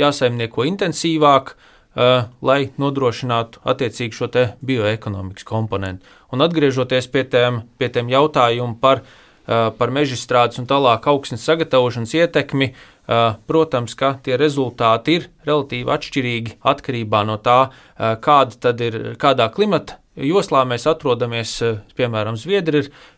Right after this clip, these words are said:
ir pa visu, kā Zviedriem ir tā priekšrocība, ka viņi ir no, no, teiksim, no gandrīz polārā loka līdz, ā,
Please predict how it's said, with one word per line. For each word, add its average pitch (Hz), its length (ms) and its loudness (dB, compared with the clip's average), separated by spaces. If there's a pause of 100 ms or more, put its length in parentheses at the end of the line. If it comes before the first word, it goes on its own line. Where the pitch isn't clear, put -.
ir 135 200 2
pa 127 120 6
visu, 151 400 0
kā 123 240 4
Zviedriem 135 440 4
ir 127 80 -6
tā 117 120 0
priekšrocība, 139 640 -2
ka 127 160 -2
viņi 131 240 -2
ir 110 80 -8 (440)
no, 131 300 2 (240)
no, 127 80 -4
teiksim, 123 400 -8
no 120 200 -2
gandrīz 127 320 -2
polārā 127 500 8
loka 185 420 4
līdz, 143 280 -2 (200)
ā, 127 160 -2